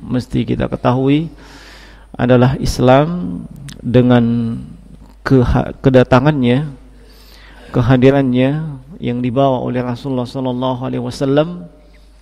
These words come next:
itu menghilangkan, iya, dan memberantas semua bentuk, model, dan karakter jahiliyah yang hal tersebut, iya,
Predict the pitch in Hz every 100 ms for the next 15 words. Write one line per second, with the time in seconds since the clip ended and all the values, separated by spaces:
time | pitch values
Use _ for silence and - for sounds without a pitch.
0 | _ _ _ - _ - 131 - 147 147
1 | 143 131 127 127 139 143 135 120 127 113
2 | 110 113 120 - - _ _ _ - -
3 | 62 57 - 131 131 - _ _ _ _
4 | _ _ 127 127 131 131 139 135 127 127
5 | 117 - - - - - - - 127 135
6 | 143 151 151 131 127 131 - 147 - 127
7 | 131 131 139 143 143 147 - - - 123
8 | 123 117 117 139 139 131 - 131 123 117
9 | 117 123 123 110 110 - _ _ _ -
10 | - - _ - _ _ - 123 131 120
11 | 127 123 123 117 - 135 170 180 - -
12 | - - - - 123 120 117